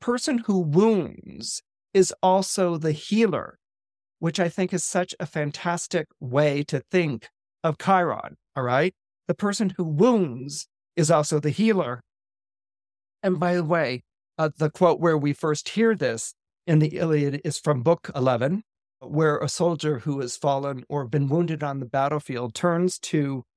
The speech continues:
um, another soldier, a comrade, and says, "But save me."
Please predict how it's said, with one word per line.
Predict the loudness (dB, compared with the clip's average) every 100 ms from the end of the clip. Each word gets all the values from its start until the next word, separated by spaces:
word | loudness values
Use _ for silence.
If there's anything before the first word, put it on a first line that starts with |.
| _ _ _
um, | -2 0 0 -2
another | 0 2 2 2 0 -2 -6
soldier, | 0 0 0 -2 -8 -8 -12 _ _ _
a | -4
comrade, | 2 4 6 4 2 0
and | 0 0
says, | 2 0 0 -4 -8 _ _
"But | 0 0
save | 0 0 2 0 -2
me." | -4 -4 -12